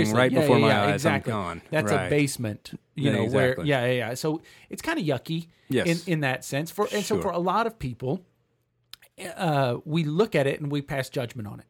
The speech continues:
Speaker 2: Yes. Except
Speaker 1: Some-, but somebody keeps buying these books, man.
Speaker 2: Because
Speaker 1: Somebody.
Speaker 2: it is tapping into this story of a woman who is allowed to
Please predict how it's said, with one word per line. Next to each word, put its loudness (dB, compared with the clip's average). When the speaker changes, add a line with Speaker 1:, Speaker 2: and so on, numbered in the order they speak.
Speaker 2:
Yes. -4
Except 4
Speaker 1:
Some-, -6
but -10
somebody -6
keeps -8
buying -4
these -6
books, -4
man. -12
Speaker 2:
Because 8
Speaker 1:
Somebody. 6
Speaker 2:
it 8
is 0
tapping 0
into -2
this 0
story 6
of -2
a 0
woman 0
who 2
is -8
allowed 0
to -10